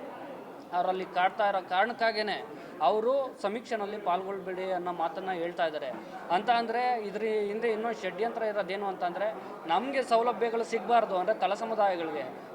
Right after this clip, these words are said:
ತಳ ಸಮುದಾಯಗಳಿಗೆ ಏನಾದ್ರು ಸೌಲಭ್ಯಗಳು ಸಿಕ್ತು ಅಂತ ಅಂದರೆ,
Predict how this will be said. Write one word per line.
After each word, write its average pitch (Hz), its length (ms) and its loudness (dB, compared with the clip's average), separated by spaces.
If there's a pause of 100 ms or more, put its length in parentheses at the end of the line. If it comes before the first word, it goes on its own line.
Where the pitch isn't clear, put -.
ತಳ 185 160 4
ಸಮುದಾಯಗಳಿಗೆ 226 680 2
ಏನಾದ್ರು 208 280 2
ಸೌಲಭ್ಯಗಳು 202 520 0
ಸಿಕ್ತು 220 460 -2
ಅಂತ 214 180 2
ಅಂದರೆ, 202 440 2